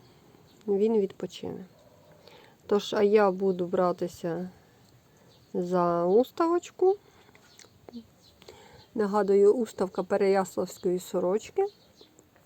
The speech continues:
Мені її надо завершити за серпень місяць все.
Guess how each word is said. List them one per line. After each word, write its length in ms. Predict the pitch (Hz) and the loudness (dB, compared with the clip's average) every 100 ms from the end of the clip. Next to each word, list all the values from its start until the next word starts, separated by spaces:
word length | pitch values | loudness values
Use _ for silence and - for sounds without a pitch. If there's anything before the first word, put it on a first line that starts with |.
| _ _ _ - - | _ _ _ -20 -6
Мені 280 | 226 220 220 | -2 2 6
її 140 | 196 | 6
надо 360 | 190 190 185 185 | 4 2 0 0
завершити 1300 | 202 214 208 202 190 196 185 - - - - 262 196 | 2 4 4 2 0 0 0 -2 -12 -14 -10 -6 -4
за 180 | 190 | -4
серпень 580 | 185 - 196 - 196 196 | -4 -4 -6 -4 -2 0
місяць 600 | 208 240 226 214 - - 254 208 | 0 0 -8 -14 -18 -14 -14 -14
все. 400 | - - - 180 | -14 -10 -6 -8